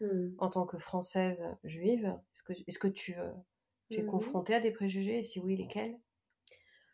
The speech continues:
Speaker 1: Oui, euh, eh bien pareil, hein, assez jeune, j'ai été, euh, confrontée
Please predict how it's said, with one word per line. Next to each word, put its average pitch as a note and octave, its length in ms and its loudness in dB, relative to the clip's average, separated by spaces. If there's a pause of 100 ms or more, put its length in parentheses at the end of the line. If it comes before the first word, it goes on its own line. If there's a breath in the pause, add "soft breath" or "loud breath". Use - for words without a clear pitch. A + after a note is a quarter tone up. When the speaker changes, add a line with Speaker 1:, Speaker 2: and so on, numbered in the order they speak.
(560 soft breath)
Speaker 1:
Oui, G#3+ 520 2
euh, G3 760 -4
eh G#3 60 -2
bien A3 180 -2
pareil, B3+ 480 4
hein, F#3 180 -2 (140)
assez G#3 380 2
jeune, G3+ 360 2
j'ai F#3+ 140 2
été, G#3 340 0
euh, F#3+ 140 0
confrontée G#3+ 760 -4